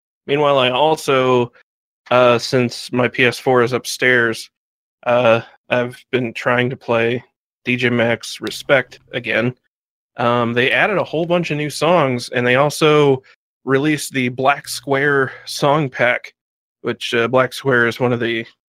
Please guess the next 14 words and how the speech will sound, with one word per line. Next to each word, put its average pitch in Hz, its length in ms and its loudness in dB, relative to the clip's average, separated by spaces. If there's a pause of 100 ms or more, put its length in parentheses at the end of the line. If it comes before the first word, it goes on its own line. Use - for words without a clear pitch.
one 131 140 2
of 120 40 2
the 117 60 -2
games 120 380 -2
that 120 240 0 (120)
none 127 300 -2
of 120 60 -4
the 113 80 -2
songs 127 340 0
from 127 200 -6
that 131 200 -4
one 127 280 2 (400)
were 120 200 -4
on 135 400 2